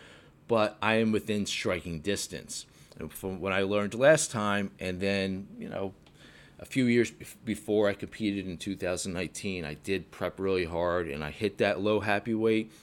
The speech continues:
And things just didn't work out, and I didn't compete, and then it happened again. So I wanna hit that point.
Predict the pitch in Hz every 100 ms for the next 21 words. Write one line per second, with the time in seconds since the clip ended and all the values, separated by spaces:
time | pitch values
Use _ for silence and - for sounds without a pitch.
0 | - - - 98 92 90 - 92 85 85
1 | - 104 95 80 80 98 113 120 120 143
2 | 131 - - - - - 82 101 92 95
3 | - 87 85 117 98 65 - - - -
4 | - - - 92 92 - - - - -
5 | _ 98 131 151 139 117 98 92 120 127
6 | - - 170 113 87